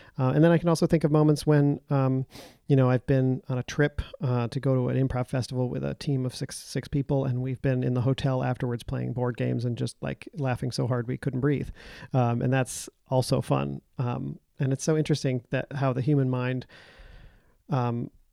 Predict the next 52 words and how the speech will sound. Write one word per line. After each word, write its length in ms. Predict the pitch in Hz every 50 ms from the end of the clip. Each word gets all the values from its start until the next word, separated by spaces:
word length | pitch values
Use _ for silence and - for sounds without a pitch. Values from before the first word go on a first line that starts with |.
| _ - 160 -
can 180 | 180 170 151
remember 280 | 147 143 147 156 160 160
the 100 | 143 135
specifics 680 | - - - 151 139 - - 160 151 - 180 - -
in 100 | - 151
certain 360 | 139 - - 165 180 220 202 196
moments 420 | 196 202 202 208 208 202 - -
and 160 | - 147 143
not 220 | 139 139 143 147 143
in 100 | 135 135
others. 380 | 139 143 190 208 208 - - -
Like, 220 | 147 143 - - -
I've 200 | 160 156 147 -
had 180 | - 156 147
so 220 | - - - 185 180
many 160 | 175 156 147
moments 280 | 143 139 139 135 - -
like 200 | 120 127 - -
that 260 | 139 131 135 - -
with 220 | 147 143 123 113
the, 120 | - 139 - _ _ - -
with 320 | 147 143 135 123 123 - -
my 160 | 202 139 127
improv 280 | 139 160 147 - 165 151
team 340 | - - 156 151 147 139 139
or 200 | - 131 127 127
with 160 | 123 127 117
just 220 | - - 127 - 147
a 40 | 127
group 200 | - 151 135 139
of 100 | 131 -
friends 320 | - 139 139 135 131 120
in 220 | 127 127 127 131
high 160 | 135 - 151 147
school 200 | - - 147 139
or 80 | 131
college 380 | - - 143 139 143 143 131 131
or 80 | 127
whatever, 420 | 120 131 135 143 135 135 139 135 127 -
where 200 | 143 139 131 131
we're, 180 | 127 120 120 - _ - 139 123 135 _ - 151
we 160 | 143 147 143
had 100 | 139 131
so 100 | 151 147
much 160 | 139 135 -
fun, 280 | - 147 131 123 123 117
but 100 | 127 135
I 60 | 139
don't 240 | 139 151 147 147 160
remember 260 | 147 143 139 135 135
the 100 | 127 127
specific 760 | - - - - - - - 139 - - 139 131 - -